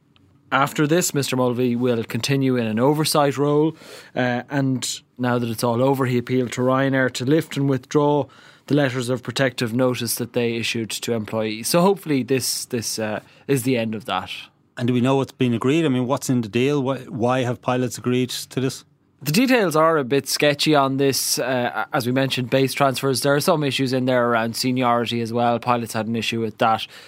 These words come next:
Speaker 1: Uh, it, it's not very clear what all of this means to, well, to the regular punter. It's not an
Speaker 2: Mm.
Speaker 1: issue that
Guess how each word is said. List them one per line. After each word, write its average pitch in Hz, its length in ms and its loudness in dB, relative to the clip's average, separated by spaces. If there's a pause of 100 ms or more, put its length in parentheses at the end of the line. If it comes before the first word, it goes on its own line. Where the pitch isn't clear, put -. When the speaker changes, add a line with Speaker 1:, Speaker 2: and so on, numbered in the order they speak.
(120)
Speaker 1:
Uh, 107 200 -4 (100)
it, - 220 -2
it's - 180 -2
not 156 300 2
very 143 320 4
clear 139 360 0
what 123 180 -2
all 127 140 2
of 113 120 -4
this 120 260 -6
means 127 640 -2 (880)
to, 120 420 -4 (220)
well, 104 180 -6
to - 120 -10
the 117 80 -4
regular 117 320 -2
punter. 120 380 -2
It's 104 140 -8
not 120 180 -4
an 120 80 -4
Speaker 2:
Mm. 120 40 -2
Speaker 1:
issue 117 220 -4
that 110 140 -4